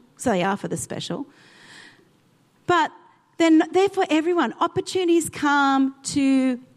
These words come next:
everyone. Ecclesiastes nine eleven says, "I have seen something else under the sun. The race is not to the swift or the battle to the strong, nor does food come to the wise or wealth to the brilliant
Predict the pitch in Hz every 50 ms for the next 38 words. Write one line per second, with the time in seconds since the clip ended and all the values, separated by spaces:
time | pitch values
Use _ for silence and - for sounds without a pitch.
0 | _ - 240 233 233 208 226 233 214 196 185 170 165 - - - - - 311 339
1 | 330 285 311 294 285 302 - - 285 247 226 240 247 240 240 247 247 240 220 220
2 | 226 220 233 233 214 - 240 214 208 202 196 202 - - - - - - - 240
3 | 247 247 247 240 - - 311 311 320 294 - - 320 302 302 277 - 285 262 254
4 | 254 254 254 - 262 247 233 214 208 214 208 - - 220 202 180 170 170 - _
5 | _ _ _ _ _ - - - - - _ 240 233 220 247 262 285 294 277 -
6 | 294 277 269 277 - - - 254 226 220 - - - - 302 370 403 381 - -
7 | - - - - _ _ _ _ _ _ - - 226 220 220 202 208 214 220 226
8 | 233 226 - 226 202 196 - - - - 294 302 269 233 214 220 220 233 226 -
9 | - - _ _ - 233 240 233 226 226 - - - 311 330 339 330 - - 294
10 | 285 277 240 254 226 220 208 214 247 262 269 262 262 262 269 262 - - 240 220
11 | 208 208 269 285 302 285 - - - 240 202 196 190 233 269 302 302 294 285 269
12 | 277 269 - -